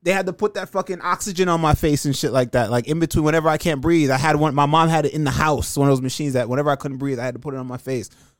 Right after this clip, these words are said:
That with an inhaler, different kinds of inhalers and shit. Can't leave the house without my inhaler.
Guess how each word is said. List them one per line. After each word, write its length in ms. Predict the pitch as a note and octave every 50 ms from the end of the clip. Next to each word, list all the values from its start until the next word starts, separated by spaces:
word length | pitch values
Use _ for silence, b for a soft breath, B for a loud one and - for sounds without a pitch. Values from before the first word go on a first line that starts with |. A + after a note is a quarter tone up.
| _ _ _ -
That 240 | - D#3 E3 D3 D3
with 140 | D3+ C#3+ D3
an 60 | C3
inhaler, 460 | C#3+ C#3+ C#3 C#3+ D#3 D#3 D3+ C#3+ B2+ A#2+
different 260 | D3 - F3 D3+ -
kinds 220 | D#3+ D#3 D3+ C#3
of 100 | C#3+ C3
inhalers 340 | B2+ D3 D3+ D#3 D3+ C3+ B2
and 80 | B2+ A#2
shit. 160 | - B2 G2 -
Can't 200 | D#3+ D#3 D3+ C#3+
leave 120 | D#3 D#3
the 80 | C#3 C3+
house 180 | C#3+ C#3 C3+ C#3+
without 200 | C#3 C3+ A2+ G2
my 140 | C#3 C3+ C3
inhaler. 400 | B2+ B2+ C3+ C#3 C3 A2+ G#2